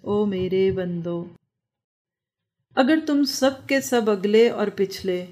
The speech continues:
इंसान और जिन, अपने में से किसी फाजिर से फाजिर शख्स के दिल की तरह हो जाओ, यानी सारे ही फाजिर हो जाओ,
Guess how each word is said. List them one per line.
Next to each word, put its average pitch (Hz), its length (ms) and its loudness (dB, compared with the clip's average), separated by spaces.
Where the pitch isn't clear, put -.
इंसान 214 640 0
और 185 280 -2
जिन, 175 340 -8
अपने 262 440 0
में 269 200 4
से 254 220 -2
किसी 240 380 -2
फाजिर 214 540 0
से 285 240 -2
फाजिर 226 480 2
शख्स 226 360 -4
के 220 160 2
दिल 233 240 2
की 262 140 -2
तरह 220 260 0
हो 180 140 -2
जाओ, 175 280 -6
यानी 254 320 2
सारे 277 460 -2
ही 349 100 6
फाजिर 247 380 4
हो 196 120 4
जाओ, 180 200 -4